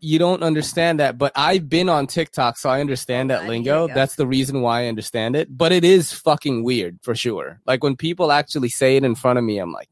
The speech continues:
Speaker 1: "Man, that's,
Speaker 2: It's
Speaker 1: I'm
Speaker 2: so
Speaker 1: old, yo.
Speaker 2: funny.
Speaker 1: I'm fucking old."
Speaker 2: You know what it reminds me of? It reminds me of that old, uh,
Speaker 1: <laughs>
Speaker 2: the
Speaker 1: He said, "I'm
Speaker 2: old
Speaker 1: just trying to read her chest. I mean, shirt."
Speaker 2: I know. Pretty much. It reminds me of that scene
Speaker 1: No cap,
Speaker 2: in
Speaker 1: baby.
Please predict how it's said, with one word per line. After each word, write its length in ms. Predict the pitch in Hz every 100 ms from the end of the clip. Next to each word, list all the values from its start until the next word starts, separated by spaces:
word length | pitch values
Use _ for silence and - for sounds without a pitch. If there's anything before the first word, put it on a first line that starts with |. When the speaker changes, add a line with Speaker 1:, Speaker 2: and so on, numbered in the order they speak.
| -
Speaker 1:
"Man, 200 | 113 -
that's, 380 | - - - - _ _ _ _ _ _ _ _
Speaker 2:
It's 180 | - - -
Speaker 1:
I'm 200 | 101 151
Speaker 2:
so 100 | 156
Speaker 1:
old, 400 | - 139 101 85
yo. 220 | 82 78
Speaker 2:
funny. 320 | 160 160 160 - 120
Speaker 1:
I'm 100 | 147
fucking 360 | 156 127 90
old." 460 | - 104 92 71 98 _ _ _ _ _ _
Speaker 2:
You 160 | 220 233
know 60 |
what 100 | 247
it 40 | 208
reminds 360 | 190 190 196
me 100 | 208
of? 120 | 202 202
It 40 |
reminds 300 | 175 185 185
me 80 | 185
of 60 | 165
that 200 | 156 -
old, 360 | 175 175 170 147
uh, 220 | 151 151 165 - _ _ _
Speaker 1:
<laughs> 440 | _ _ _ _ -
Speaker 2:
the 140 | - -
Speaker 1:
He 60 |
said, 100 | 160
"I'm 80 | 196
Speaker 2:
old 100 | 196
Speaker 1:
just 160 | 123 -
trying 160 | 123
to 60 | 117
read 160 | 113 107
her 60 |
chest. 360 | 98 107 98 92
I 40 |
mean, 140 | 107 101
shirt." 340 | - 95 90 _ _ _ - -
Speaker 2:
I 100 | 208
know. 260 | 196 185 180 _ _ -
Pretty 140 | 339
much. 180 | 240 - _ _ -
It 80 | 233
reminds 340 | 226 214 233
me 100 | 240
of 100 | 196
that 180 | 190 185
scene 260 | - 202 127
Speaker 1:
No 180 | 139
cap, 380 | 165 190 202 180
Speaker 2:
in 60 | 165
Speaker 1:
baby. 420 | 143 151 180 190